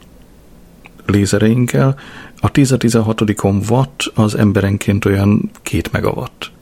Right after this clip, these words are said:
Mivel a mi lézerpointereink csak öt milliwattosak, ami közelébe sem ér a kettő megawattnak, ezért nyilván az eredmény láthatatlan. Jó, oké,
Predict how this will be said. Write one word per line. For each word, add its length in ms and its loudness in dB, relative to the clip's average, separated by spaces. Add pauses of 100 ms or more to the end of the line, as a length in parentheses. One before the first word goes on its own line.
(1000)
Mivel 420 4
a 380 0 (120)
mi 380 0
lézerpointereink 1040 -2
csak 300 -4 (220)
öt 240 -2
milliwattosak, 880 0
ami 240 -2
közelébe 480 -4
sem 220 -2
ér 160 4
a 60 0
kettő 340 -4
megawattnak, 680 -2 (220)
ezért 380 -2
nyilván 500 -2
az 120 -2
eredmény 460 -2 (1080)
láthatatlan. 720 -6 (1700)
Jó, 340 2
oké, 480 -4